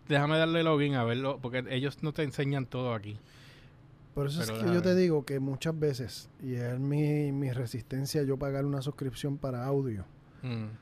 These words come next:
Speaker 2: tú sabes, porque no es lo, o sea, yo pago, ¿cuánto yo pago de, de
Speaker 1: No me preguntes a mí, yo no voy contigo.
Speaker 2: que de,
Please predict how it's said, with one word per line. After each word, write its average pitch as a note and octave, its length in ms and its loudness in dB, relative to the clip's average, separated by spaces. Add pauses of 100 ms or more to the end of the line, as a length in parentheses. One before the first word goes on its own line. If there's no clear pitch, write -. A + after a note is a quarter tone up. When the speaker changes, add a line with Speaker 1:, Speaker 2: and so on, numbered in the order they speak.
(140)
Speaker 2:
tú C#3 100 -2
sabes, B2+ 300 -2
porque A#2+ 240 -8
no B2+ 180 -2
es C#3 60 0
lo, D3+ 200 0
o C3 60 -10
sea, D3 320 0
yo C3 140 -2
pago, D3 300 0
¿cuánto D3 380 -2
yo D#3+ 120 0
pago D#3 280 2
de, C3+ 380 -2
de A#2+ 600 -6
Speaker 1:
No A#2 80 -8
me A2+ 40 -6
preguntes B2+ 240 -6
a B2+ 80 -2
mí, C#3+ 80 -6
yo C3+ 80 -6
no A#2+ 80 -4
voy A2 80 -6
contigo. A2+ 260 -8 (320)
Speaker 2:
que C#3 80 -8
de, B2 1600 -6